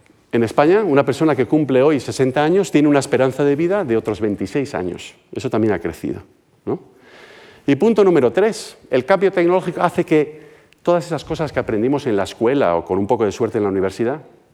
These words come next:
queden obsoletas mucho más pronto. Eso es lo que hace el cambio tecnológico. Luego, vamos a conectar aquí, pensando lateralmente, esas tres tendencias.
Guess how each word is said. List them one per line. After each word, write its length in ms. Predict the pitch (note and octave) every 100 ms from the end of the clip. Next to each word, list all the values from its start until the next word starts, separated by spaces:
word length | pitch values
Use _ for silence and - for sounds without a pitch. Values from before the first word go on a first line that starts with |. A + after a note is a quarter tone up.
| _ _ _ _ _ _ _
queden 240 | - A#2+ B2
obsoletas 720 | G#2+ - F#2 F#2+ A#2+ A#2+ - _ _ _ _ _ -
mucho 220 | G#2+ G2
más 160 | F2+
pronto. 360 | - G2 A2 - _ _ _ _ _ _ _ _ _
Eso 140 | B2 D#3
es 60 |
lo 80 | A2+
que 80 | A2
hace 100 | G#2
el 80 | F#2+
cambio 220 | G2 F2+
tecnológico. 580 | E2+ F2+ G#2+ - _ _ _ _ _ _ _ _ _ _ _ _ _ -
Luego, 440 | G2+ G2 F#2 -
vamos 260 | G2+ A#2+ C#3+
a 60 | B2+
conectar 460 | A2 G2+ - A2
aquí, 420 | F#2 - A2+ B2 A#2 -
pensando 420 | G2+ F2+ A2+ G#2+
lateralmente, 720 | F#2+ G#2 G2+ G2 G2+ F#2+ C3
esas 220 | A2+ A2+ -
tres 200 | A#2 A#2+
tendencias. 720 | F#2 A2 D#3 A2+ F#2+ - -